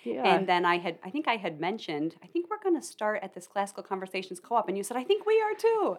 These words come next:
Speaker 2: I
Speaker 1: Yeah,
Speaker 2: remember
Speaker 1: 'cause
Speaker 2: that
Speaker 1: I had met
Speaker 2: conversation.
Speaker 1: Helen, like, the same
Speaker 2: Okay.
Speaker 1: few weeks. It was right when we moved in, and she had told me about it. And I had heard about it through the grapevine from my sister, but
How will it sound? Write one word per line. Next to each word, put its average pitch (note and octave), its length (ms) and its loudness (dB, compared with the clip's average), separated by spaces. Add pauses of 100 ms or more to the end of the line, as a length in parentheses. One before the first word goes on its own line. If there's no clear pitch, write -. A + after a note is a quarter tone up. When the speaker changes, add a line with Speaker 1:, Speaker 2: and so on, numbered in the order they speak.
Speaker 2:
I B3+ 100 8
Speaker 1:
Yeah, F4+ 120 12
Speaker 2:
remember D#4+ 200 10
Speaker 1:
'cause F4 60 6
Speaker 2:
that - 100 6
Speaker 1:
I D4+ 120 12
had G#4 220 8
met E4 180 10
Speaker 2:
conversation. G#3+ 180 0
Speaker 1:
Helen, B3 440 8
like, G#3+ 200 2
the A3 120 6 (220)
same A#3+ 720 6
Speaker 2:
Okay. B3 380 6
Speaker 1:
few A#3 80 2
weeks. G#3+ 460 2
It A3+ 60 6
was A3 180 8
right F#3+ 240 6
when C4 180 2
we A#3+ 120 2
moved G#3+ 320 0
in, F3+ 240 4
and G3+ 240 -4
she - 220 -6
had B3 160 0
told C#4+ 420 -6
me F#3+ 160 -10
about D#3 380 -2
it. F#2+ 240 0 (640)
And F#3 440 0 (100)
I G#3 100 6
had A#3 120 4
heard D4+ 320 -4
about B3 240 4
it - 120 -2
through A#3+ 140 -8
the G#3 60 -6
grapevine E3 560 -8
from F#3+ 160 -16
my E3 160 -12 (200)
sister, - 580 -4
but E3+ 420 2